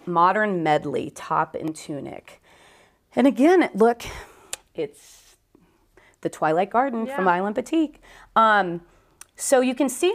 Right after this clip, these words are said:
Speaker 1: on this one, we actually use the serging as a design element in the garment.
Speaker 2: Yeah.
Speaker 1: And you can see we either layered the,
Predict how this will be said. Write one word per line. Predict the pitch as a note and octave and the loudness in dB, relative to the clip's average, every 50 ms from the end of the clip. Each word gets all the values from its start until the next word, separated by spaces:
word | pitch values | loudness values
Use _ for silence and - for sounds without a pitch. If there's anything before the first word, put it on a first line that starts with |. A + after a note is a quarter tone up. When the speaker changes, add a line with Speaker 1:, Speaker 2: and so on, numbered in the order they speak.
| A4+ | 0
Speaker 1:
on | F4+ B3+ G#3+ E3+ D3+ | 0 -2 -2 -2 0
this | G3 C#4 E4+ - - - | 0 0 0 0 -6 -4
one, | G#3 F#3+ F3 F3+ F3+ | -2 -2 -2 -2 -2
we | F#3 - - - | -4 -6 -2 0
actually | F#3 G#3+ A#3 B3+ - - - C#4 C#4 | 0 0 0 -2 -4 -8 -6 -4 -4
use | A#3 G3 F3+ F#3+ G3 G3+ G#3 G3+ - | -4 -6 -6 -6 -4 -4 -4 -4 -4
the | - F3 | -4 -4
serging | E3+ - - - - - G#3 G#3+ G#3+ F#3+ E3+ E3+ E3 E3 D#3 D3+ D3 - | -4 -4 -8 -8 -4 -2 0 0 0 0 0 -2 -2 -4 -4 -4 -4 -2
as | - F3+ D#3+ F3+ | -4 -4 -2 -4
a | F3 | -6
design | D3 D3+ D#3 D3 D#3 F3 D#3+ F#3 F#3+ G3 G3 F#3 - - | -6 -8 -14 -12 -12 -12 -10 -8 -8 -8 -8 -8 -10 -8
element | D#3+ E3 F3 F3 E3+ D#3+ C#3 C#3 C3+ - - - - | -6 -6 -4 -4 -4 -6 -6 -8 -8 -12 -16 -14 -8
in | - E3+ D#3+ D#3 | -6 -4 -2 -2
the | D3+ | -4
garment. | C#3+ - D#3 D3 C#3 C#3+ C#3+ C#3+ - - _ _ _ - C#4+ | -4 -4 -4 -4 -4 -6 -8 -8 -10 -12 _ _ _ -20 -16
Speaker 2:
Yeah. | E4 D#4+ B3+ A3+ | -16 -16 -12 -6
Speaker 1:
And | - F#3+ G#3 G3+ | -2 -2 -2 -2
you | G#3 | -2
can | G3+ - G3 F#3+ | -4 -6 -6 -8
see | F3+ - - B3 B3 C4+ | -8 -8 -8 -6 -6 -6
we | C4 C#4 C4+ | -4 -6 -8
either | - - G#3 G#3 F3 F3+ E3+ E3 D#3 D#3+ _ _ _ _ _ _ _ - | -6 -6 -6 -4 -2 0 0 0 -2 -6 _ _ _ _ _ _ _ -8
layered | E3+ F3 F3 F3+ F#3+ G3+ A3 B3 B3+ C4 C#4 A3 - - - | -4 -2 0 0 0 0 0 0 0 0 0 -4 -8 -12 -16
the, | F#3 F3 E3+ F#3 E3+ E3 E3 D#3+ D#3+ E3 D#3+ | -12 -4 -2 0 0 2 2 0 0 -2 -4